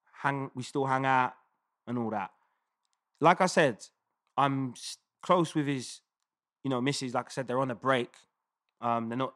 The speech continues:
you know, together properly any, at the moment. Um, I don't, I kinda, I don't see her as much as I used to.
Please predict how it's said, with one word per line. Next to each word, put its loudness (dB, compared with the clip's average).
you -8
know, -6
together 0
properly -4
any, -8
at -2
the -8
moment. -2
Um, 0
I 8
don't, 4
I 6
kinda, 2
I 8
don't 6
see 0
her 2
as -4
much -4
as 4
I 8
used 2
to. -6